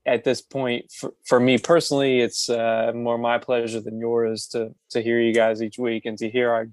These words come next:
guests. And, um, I'm trying to make up for it by bringing in some really kick-ass people. Uh, Kevin, you, you've been a, a hell of a guest, man. I,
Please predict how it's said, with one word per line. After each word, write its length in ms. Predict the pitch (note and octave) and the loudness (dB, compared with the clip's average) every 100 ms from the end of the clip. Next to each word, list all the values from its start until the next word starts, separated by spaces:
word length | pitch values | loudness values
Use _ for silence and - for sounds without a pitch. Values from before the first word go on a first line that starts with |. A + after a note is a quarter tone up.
| A2+ | -4
guests. 460 | A2 - - - | -4 -6 -12 -12
And, 240 | A#2+ F3 D#3+ _ _ _ _ _ | -10 -10 -10 _ _ _ _ _
um, 540 | - A2 A2 G#2+ G#2 G#2+ _ _ _ _ _ | 0 4 6 4 0 -8 _ _ _ _ _
I'm 140 | A#2+ A2+ | -2 0
trying 300 | C#3 B2+ A#2+ | 2 4 2
to 100 | A#2 | 0
make 240 | A#2+ A#2 | 0 2
up 140 | B2 - | 2 0
for 240 | - A#2 A2+ | -2 0 0
it 80 | - - | -4 -4
by 140 | A#2+ | -4
bringing 340 | A2 A#2+ A#2 A#2 | -4 -6 -6 -8
in 60 | |
some 360 | A#2 A2+ A2+ - - _ _ _ _ _ | -8 -6 -6 -8 -14 _ _ _ _ _
really 520 | A2+ A2+ B2+ C#3 C3 | -2 4 6 6 4
kick-ass 420 | A#2 C3 A2 A#2 - | 2 0 2 2 0
people. 640 | C3 A#2+ A#2+ A#2 A#2 A#2 - | -4 -2 -2 -2 -2 -4 -6
Uh, 140 | A2+ A2 | -6 -6
Kevin, 380 | - C#3+ C#3+ C3+ | 0 0 0 -4
you, 160 | C3 - C3+ | -6 -8 -6
you've 180 | C3+ C3 | -4 0
been 100 | B2+ A2 | 0 -2
a, 40 | G#2 - - | -6 -10 -4
a 220 | A#2 A2+ - _ _ _ _ _ | -2 -2 -10 _ _ _ _ _
hell 340 | - B2 D3+ F3 | -10 0 4 4
of 100 | A#2 | 2
a 60 | |
guest, 300 | A2 A2+ G#2+ | 0 -2 -2
man. 260 | B2 A#2+ A#2 | -6 -6 -4
I, 140 | A#2 | -6